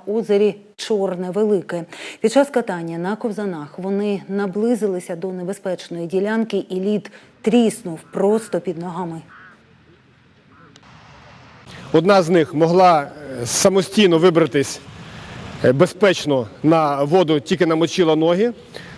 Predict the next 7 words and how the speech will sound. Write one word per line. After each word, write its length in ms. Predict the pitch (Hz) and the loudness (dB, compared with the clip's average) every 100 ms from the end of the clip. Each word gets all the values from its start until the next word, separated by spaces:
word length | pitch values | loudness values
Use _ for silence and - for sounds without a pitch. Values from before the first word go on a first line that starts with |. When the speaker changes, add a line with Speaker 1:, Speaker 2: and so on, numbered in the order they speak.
| - | 0
Speaker 2:
Друга, 460 | 170 220 214 220 208 - - | 4 4 4 0 -4 -18 -8
е, 140 | - | 0
дівчина, 580 | 147 202 185 214 208 190 156 - - - - - - - - - - | 4 4 4 2 2 0 -4 -16 -20 -20 -20 -20 -18 -18 -18 -8 -2
е, 260 | 139 139 147 | 2 4 4
опинилась 560 | 156 220 208 185 170 | 4 4 6 4 2
в 40 | 180 | 0
воді 460 | 165 175 165 127 | 0 2 2 2